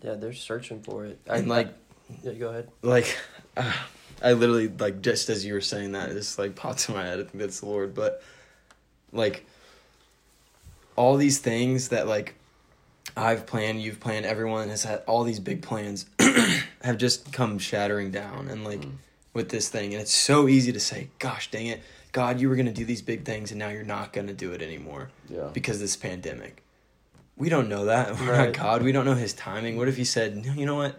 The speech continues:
Speaker 2: The world's not ready yet. The world doesn't care at this point." <laughs> Like, no one is listening, but now they are.
Speaker 3: Yeah.
Speaker 2: Like you were saying, like, Bibles at,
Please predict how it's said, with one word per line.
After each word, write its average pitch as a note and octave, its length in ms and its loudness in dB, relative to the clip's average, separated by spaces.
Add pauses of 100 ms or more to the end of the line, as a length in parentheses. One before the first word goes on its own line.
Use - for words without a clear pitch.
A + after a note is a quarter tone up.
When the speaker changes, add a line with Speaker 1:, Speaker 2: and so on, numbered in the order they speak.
(180)
Speaker 2:
The C3 80 2
world's C3 340 4
not G#2+ 200 -4
ready G#2+ 280 -2
yet. F#2 320 -8 (280)
The A2+ 100 -4
world A#2+ 220 4
doesn't A2+ 360 0 (380)
care G#2+ 420 0
at - 140 -8
this - 180 -2
point." G#2 380 -4
<laughs> A2+ 80 -2
Like, - 240 -4 (600)
no A#2 220 0
one A#2+ 180 2
is A2 360 -4
listening, G#2+ 800 -2 (280)
but A2 120 2
now A2 220 0
they G2 180 0
are. D2+ 360 -8 (120)
Speaker 3:
Yeah. D#2+ 140 -8 (220)
Speaker 2:
Like G#2+ 320 -4 (340)
you A2+ 160 -4
were A2 80 -2
saying, A2 280 0 (100)
like, G2+ 240 -6
Bibles G2+ 560 -2
at, G#2 320 -2